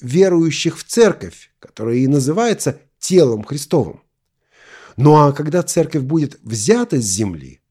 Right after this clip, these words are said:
тогда вот это конкретное служение Духа закончится. И да, одно из служений Духа Святого в то время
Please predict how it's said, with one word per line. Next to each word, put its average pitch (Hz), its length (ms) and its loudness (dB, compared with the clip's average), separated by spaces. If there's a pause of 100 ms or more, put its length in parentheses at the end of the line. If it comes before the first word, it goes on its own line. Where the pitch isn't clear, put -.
(520)
тогда 160 480 2
вот - 500 -4
это 110 200 -10
конкретное 110 560 -4
служение 107 540 -2
Духа 139 480 -6 (160)
закончится. 170 880 -2 (960)
И 214 140 -6
да, 117 500 -8 (380)
одно 120 300 2
из 110 200 0
служений 113 560 0
Духа 104 320 -6
Святого 95 460 -6
в - 100 -18
то 120 240 -2
время 123 540 0